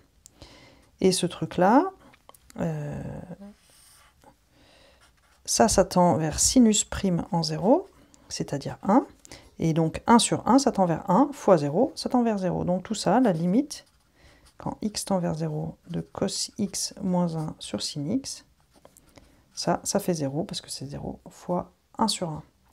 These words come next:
Ok, ça vous va ? On en fait un dernier pour la route ? Alors, le dernier que je vous propose, c'est tangente x sur exponentielle x moins un. Eh ben, est-ce que vous reconnaissez que c'est exactement la même astuce ? Parce que ça, c'est tangente x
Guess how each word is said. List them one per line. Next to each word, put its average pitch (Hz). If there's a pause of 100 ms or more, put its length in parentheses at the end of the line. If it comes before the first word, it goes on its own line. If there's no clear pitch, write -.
(960)
Ok, 202
ça 302
vous 240
va ? 285 (560)
On 196
en 208
fait 208
un 208
dernier 220
pour 277
la 220
route ? 302 (1120)
Alors, 160
le 151
dernier 175
que 180
je 175
vous 175
propose, 202
c'est 180
tangente 190
x -
sur -
exponentielle 160
x -
moins 147
un. 208 (1080)
Eh 170
ben, 180
est-ce -
que -
vous 185
reconnaissez 180
que -
c'est 202
exactement 202
la 196
même 196
astuce ? - (880)
Parce -
que -
ça, -
c'est -
tangente 190
x -